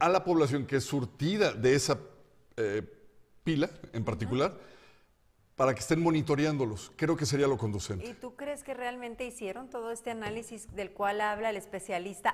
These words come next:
Speaker 2: al cadáver para ver cuál había sido el riesgo o a qué había estado expuesta la población todo el tiempo que sí estuvieron con, con, este, consumiendo agua de esa pila?
Speaker 1: Si no lo hicieron, Alejandra, nuestra invitación es real, es respetuosa, háganlo.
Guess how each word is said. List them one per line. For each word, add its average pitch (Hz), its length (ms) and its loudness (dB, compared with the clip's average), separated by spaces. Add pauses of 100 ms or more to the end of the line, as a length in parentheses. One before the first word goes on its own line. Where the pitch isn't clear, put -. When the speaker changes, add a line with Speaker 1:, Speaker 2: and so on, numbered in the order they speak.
Speaker 2:
al 202 280 2
cadáver 175 500 -2 (300)
para 165 240 0
ver 196 440 -2
cuál 202 200 2
había 214 200 0
sido 214 180 -4
el 202 80 -2
riesgo 208 300 -4
o 202 160 2
a 180 160 4
qué 226 80 0
había 302 180 0
estado 240 220 -2
expuesta 233 480 -4
la 208 140 -4
población 185 420 -4
todo 240 140 0
el 226 80 -8
tiempo 226 260 -10
que 196 80 -8
sí 269 160 -8
estuvieron 196 420 -8
con, 190 300 -12 (220)
con, 208 200 -4
este, 185 320 -8
consumiendo 214 520 -2
agua 202 300 4
de 175 180 -4
esa 175 180 -6
pila? 339 320 -4
Speaker 1:
Si 135 220 0
no 143 160 8
lo 151 80 10
hicieron, 160 400 4
Alejandra, 151 680 2
nuestra 131 300 -4
invitación 131 840 0 (180)
es 131 220 4
real, 139 340 4
es 131 80 0
respetuosa, 135 680 0 (500)
háganlo. 160 400 4